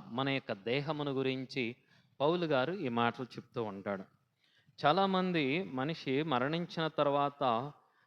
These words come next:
మైలు ఒక నెల రోజుల పాటు వాళ్ళు బయటికి వెళ్ళకూడదు, ఇంకో కొన్ని రోజులు వాళ్ళకి ఎదురు వెళ్ళకూడదు, కొంతమంది వాళ్ళని అంటుకోకూడదు, కొంతమంది వాళ్ళని పుట్టుకోకూడదు, లేదా ఏమీ చేయకూడదు, శుభకార్యాలు చేయకూడదు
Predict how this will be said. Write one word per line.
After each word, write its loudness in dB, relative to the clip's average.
మైలు 0
ఒక -6
నెల -2
రోజుల -2
పాటు 0
వాళ్ళు 2
బయటికి -2
వెళ్ళకూడదు, 0
ఇంకో -4
కొన్ని -6
రోజులు -2
వాళ్ళకి -2
ఎదురు -2
వెళ్ళకూడదు, -2
కొంతమంది -2
వాళ్ళని -2
అంటుకోకూడదు, -2
కొంతమంది -4
వాళ్ళని -2
పుట్టుకోకూడదు, -2
లేదా 2
ఏమీ 0
చేయకూడదు, -2
శుభకార్యాలు -4
చేయకూడదు -4